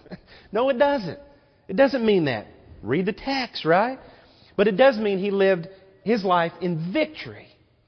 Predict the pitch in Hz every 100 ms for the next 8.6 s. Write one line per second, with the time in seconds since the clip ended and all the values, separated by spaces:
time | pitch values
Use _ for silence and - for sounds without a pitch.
0 | _ _ _ - 175 175 - 247 247 233
1 | 196 170 180 175 - 165 139 123 92 92
2 | - 226 247 233 208 180 156 127 117 104
3 | - - - - 160 190 214 240 220 214
4 | 269 254 240 151 143 - - 262 262 262
5 | 254 - 269 285 269 269 208 170 160 143
6 | 131 131 104 92 82 92 - _ _ _
7 | _ - - 202 175 175 147 202 214 226
8 | 196 - 156 143 135 139